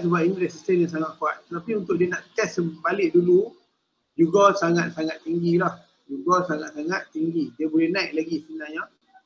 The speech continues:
Tapi untuk dia nak test pun agak tinggi. Okey, tak apa. Ini just kita nak tanda saja area yang dia boleh pergi.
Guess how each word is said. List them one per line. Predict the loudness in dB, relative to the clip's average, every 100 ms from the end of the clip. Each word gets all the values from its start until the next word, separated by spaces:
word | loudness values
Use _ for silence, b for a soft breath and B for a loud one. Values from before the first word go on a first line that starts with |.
| _ _
Tapi | -10 -2 -2
untuk | -2 -2
dia | -2
nak | -4
test | -2 -2
pun | 0 -2
agak | -2 -4 -6 -4
tinggi. | -4 -2 -6 -6
Okey, | -8 -6
tak | -4 -2
apa. | 0
Ini | 2 0 -2
just | -4
kita | -10 -10 -8
nak | -6
tanda | -6 0 0
saja | 0 -4 -6 -10 _ _ _ _ -4
area | 0 4 6
yang | 6 4 2
dia | 2 2
boleh | 0 -2
pergi. | -4 -6